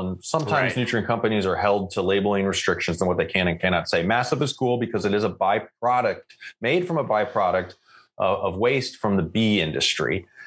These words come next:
Speaker 1: And that in turn, they can make tricantanol. But on top of that, it also have, and I'm on, on their site here, it's got a vitamin profile, L-form amino acids, chelated minerals. Um,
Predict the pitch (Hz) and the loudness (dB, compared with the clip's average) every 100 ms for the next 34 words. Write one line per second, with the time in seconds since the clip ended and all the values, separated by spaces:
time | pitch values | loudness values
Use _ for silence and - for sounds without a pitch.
0 | - - 92 92 90 104 120 104 98 131 | -12 -2 0 2 2 2 0 -2 -4 0
1 | 123 117 104 98 92 87 90 82 - 131 | 0 2 0 0 0 0 0 0 0 -2
2 | 135 127 127 131 - - _ 98 92 92 | 0 0 0 0 -4 -18 _ 2 2 2
3 | 87 85 - 107 110 98 101 92 92 98 | -2 -2 2 0 2 0 2 2 0 0
4 | 98 92 95 90 85 90 95 95 90 - | 0 0 0 0 0 0 0 2 0 0
5 | 92 90 80 - 92 85 90 92 85 85 | 0 2 -2 0 0 0 0 0 0 0
6 | 87 82 101 104 104 98 95 101 95 98 | -2 2 2 2 0 -2 -2 -2 0 0
7 | 95 95 95 113 120 117 110 104 101 101 | 0 0 0 0 0 -2 0 0 0 2
8 | 98 92 95 - 98 92 92 - 127 123 | 2 2 0 0 -2 0 -2 -6 -2 0
9 | 120 107 98 104 107 104 104 104 - - | 2 0 0 0 0 0 -2 -4 -12 -20
10 | - - - 101 92 85 87 | -20 -20 -6 0 0 0 -2